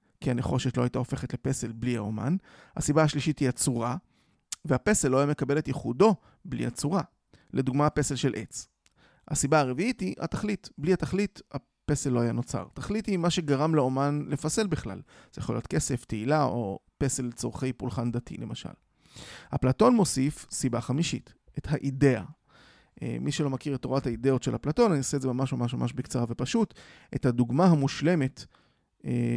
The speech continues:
של הפסל שהייתה בראש. נניח והפסל, הפסל החליט לפסל משולש. האידאה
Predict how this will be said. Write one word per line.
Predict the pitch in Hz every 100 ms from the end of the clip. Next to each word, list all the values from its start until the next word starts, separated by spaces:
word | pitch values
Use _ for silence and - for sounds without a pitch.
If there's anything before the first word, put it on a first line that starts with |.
| -
של | - -
הפסל | 117 208 220 247 208
שהייתה | 139 127 143
בראש. | 131 113 113 - - _ _ _ _ _ _ _ - 151
נניח | 165 208 170 143
והפסל, | 135 - 170 - 170 160 156 156 151 -
הפסל | 135 147 170 160
החליט | 160 156
לפסל | - 135 131
משולש. | 127 - 120 107 - -
האידאה | 139 123 120 165 196